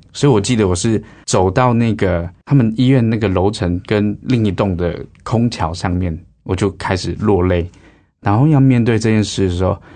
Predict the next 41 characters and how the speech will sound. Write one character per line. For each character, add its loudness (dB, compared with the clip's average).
不 0
知 0
道 0
自 -2
己 -2
可 -2
以 2
做 0
什 -4
么， -10
真 0
的 0
无 -2
能 -2
为 -2
力。 -4
可 -4
是 -2
当 2
时 -2
要 -2
祷 -10
告， -2
我 -2
却 0
祷 0
告 2
不 -2
出 -4
来。 -10
我 0
觉 0
得 4
我 2
当 2
时 0
是 0
完 0
全 0
空 -2
白， -4